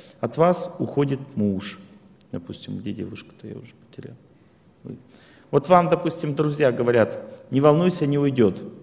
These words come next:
Вы поверите им, нет? Нет. Другие друзья говорят: «Сто процентов уйдет». Вы им поверите? Нет.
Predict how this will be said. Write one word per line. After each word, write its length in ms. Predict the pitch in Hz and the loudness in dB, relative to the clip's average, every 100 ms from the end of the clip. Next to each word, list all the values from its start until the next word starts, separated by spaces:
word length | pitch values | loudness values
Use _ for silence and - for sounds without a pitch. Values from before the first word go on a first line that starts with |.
| - | -4
Вы 120 | 127 | -2
поверите 560 | 147 143 175 170 - | 0 0 0 -2 -4
им, 100 | 123 | -4
нет? 180 | 110 147 - - - - _ _ _ _ _ _ _ _ _ _ - | -2 -4 -8 -18 -20 -20 _ _ _ _ _ _ _ _ _ _ -4
Нет. 380 | 104 101 - - - - - - - - | 0 0 0 -10 -18 -20 -20 -20 -20 -2
Другие 300 | 147 160 175 | 2 4 2
друзья 360 | 151 147 147 139 | 2 2 4 4
говорят: 540 | 139 131 127 - - - - - - - | 4 6 6 4 -4 -14 -20 -20 -20 -20
«Сто 200 | - 180 | 2 2
процентов 600 | 175 170 180 160 135 123 | 4 4 4 2 2 2
уйдет». 400 | 127 117 104 - - - | 0 2 2 0 -16 -10
Вы 100 | - | -2
им 60 | 131 | 0
поверите? 540 | 131 156 185 175 143 - - - - _ _ - | 4 4 4 0 -8 -14 -16 -20 -20 _ _ 0
Нет. 260 | 110 104 | 0 0